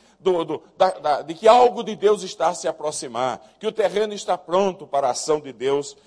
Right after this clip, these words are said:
no nosso meio e na nossa vida. Primeira marca da, da proximidade do avivamento, de que algo de Deus está para acontecer em nosso meio,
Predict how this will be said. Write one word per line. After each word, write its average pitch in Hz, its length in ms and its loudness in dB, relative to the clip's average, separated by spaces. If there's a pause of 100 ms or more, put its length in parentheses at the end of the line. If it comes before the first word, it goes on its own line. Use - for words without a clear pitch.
(120)
no 139 140 -8
nosso 147 340 -2
meio 131 440 -2
e 127 80 -12
na 127 140 -4
nossa 120 360 -4
vida. 95 440 -16 (680)
Primeira 233 400 -2
marca 175 560 0
da, 160 260 2 (220)
da 175 140 2
proximidade 185 920 -2
do 135 140 -2
avivamento, 135 580 -2
de 170 60 -18
que 196 160 -6
algo 254 400 4
de 208 140 -12
Deus 202 340 6
está 175 320 0
para 151 220 2
acontecer 151 560 -6
em 143 80 -8
nosso 127 360 -6
meio, 117 440 -6